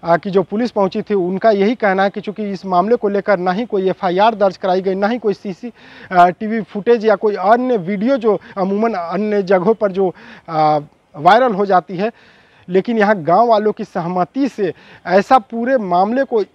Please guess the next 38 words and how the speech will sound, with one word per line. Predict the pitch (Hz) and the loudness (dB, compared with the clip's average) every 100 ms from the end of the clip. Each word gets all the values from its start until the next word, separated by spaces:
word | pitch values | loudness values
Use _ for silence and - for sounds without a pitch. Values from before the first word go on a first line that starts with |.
| _ 208 | _ -14
इतने | - 294 | -4 0
सुनियोजित | 269 240 226 220 220 285 | 0 0 0 2 2 0
ढंग | 185 147 233 | -4 0 0
से | 220 | 0
किया | 190 196 175 | -2 0 2
गया | 208 214 - - | 2 -2 -8 -14
कि | 202 | -6
ना | 185 226 | 2 2
तो | 202 208 | 2 -2
कोई | 214 | -2
वीडियो, | 175 165 190 214 269 269 _ _ _ - | -2 -4 -2 0 -2 -4 _ _ _ -6
आ, | 170 | 2
वायरल | 180 190 214 | 4 6 4
हो | 175 190 | 0 -4
सकी, | 196 - 196 185 - | -4 -8 -10 -10 -12
ना | 196 202 | -2 0
ही | 202 | 0
किसी | 208 175 208 | -4 -8 -2
ने | 226 | 0
वीडियो | 196 196 196 226 | 0 -2 0 2
या | 214 254 | 2 2
फो-, | - 202 - - | -2 -10 -10 -10
आ, | 185 170 | 2 4
फ़ोटो | 165 214 208 196 | 4 2 2 0
लिया। | 151 123 - - - - 202 | 0 -4 -8 -20 -20 -10 0
लेकिन | 196 226 | 2 2
देशवा | 170 208 240 247 | 2 2 4 4
न्यूज़ | 226 220 - | 4 0 -2
की | 208 | -6
टीम | 220 208 196 - - - | -4 -4 -6 -16 -20 -6
उस | 190 151 | -6 -6
जगह | 123 202 247 254 | 2 4 6 4
पे | 240 | 0
पहुंची, | 190 196 190 214 220 - _ - - - | -2 -4 -4 -6 -8 -10 _ -20 -20 -10
उस | 208 190 | -6 -6
गांव | 156 214 269 | 2 4 4
में | 247 | 2
पहुंची, | 208 202 185 214 220 | 0 -2 -2 -6 -8